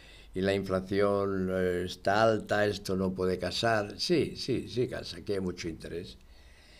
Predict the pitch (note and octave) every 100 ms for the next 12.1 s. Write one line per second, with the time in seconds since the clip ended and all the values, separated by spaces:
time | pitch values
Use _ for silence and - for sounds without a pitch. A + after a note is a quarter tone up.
0 | - - - G2 F#2+ G2 G#2 F2+ F2+ F2
1 | F#2+ F#2+ F2+ E2+ E2+ E2+ E2+ F#2 E2+ -
2 | F#2 F2+ E2 F2 - F#2 F#2 F2+ F#2 F2+
3 | F2 F2 E2+ E2 D#2+ E2+ F2 D#2+ D#2+ F2+
4 | D#2+ F2 E2 G2 F2+ E2 D#2 E2+ F#2 F#2
5 | F2 D#2 - E2 - - - F#2+ F2+ F#2+
6 | D#2+ F2 F2+ F2+ F2 E2+ E2 D#2 D#2+ E2
7 | D#2 - - - - - - - - -
8 | - F#2+ F#2 F#2 F#2 E2+ E2+ E2 F2 D#2
9 | - - - - - - - B2+ G2+ -
10 | - - - E2 E2 E2 - F2+ F#2 F#2+
11 | F2 D#2+ D#2 D#2+ - - - - - -